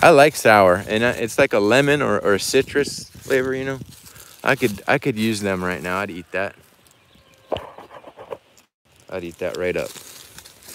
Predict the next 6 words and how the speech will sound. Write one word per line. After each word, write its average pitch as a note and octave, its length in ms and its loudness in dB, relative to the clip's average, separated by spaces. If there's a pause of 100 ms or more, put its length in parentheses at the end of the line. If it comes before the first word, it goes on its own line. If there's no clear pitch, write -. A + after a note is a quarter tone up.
(320)
No A#2 140 6
flowers G2 420 4
yet. E2 240 0 (1200)
No B2+ 260 4
flowers A2+ 640 2
yet. E2 220 -6